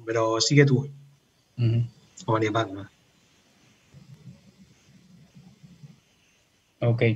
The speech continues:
Speaker 2: bueno, eh, ahí, ahí están los, los tres enlaces, que calculo que, bueno, ya los compartieron también en el chat. La idea es separarnos en grupo, en tres grupos diferentes.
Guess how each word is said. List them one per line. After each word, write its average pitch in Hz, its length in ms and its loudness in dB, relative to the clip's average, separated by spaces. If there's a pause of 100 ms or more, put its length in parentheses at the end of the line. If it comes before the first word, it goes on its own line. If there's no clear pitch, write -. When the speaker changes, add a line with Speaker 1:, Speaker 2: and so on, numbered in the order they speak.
Speaker 2:
bueno, 127 420 4
eh, 120 320 4
ahí, 123 160 6
ahí 131 220 8
están 147 260 6
los, 127 460 6
los 120 680 0 (580)
tres 139 260 4
enlaces, 151 920 4
que 117 240 -4
calculo 117 360 0
que, 117 100 2
bueno, 117 260 4
ya 117 120 4
los 117 100 0
compartieron 117 460 2
también 113 240 4
en 113 80 4
el 107 120 -2
chat. 139 300 4 (500)
La 120 140 6
idea 151 320 8
es 151 80 4
separarnos 139 760 6
en 123 120 4
grupo, 147 580 4 (600)
en 110 260 0
tres 139 220 4
grupos 139 280 6
diferentes. 147 800 6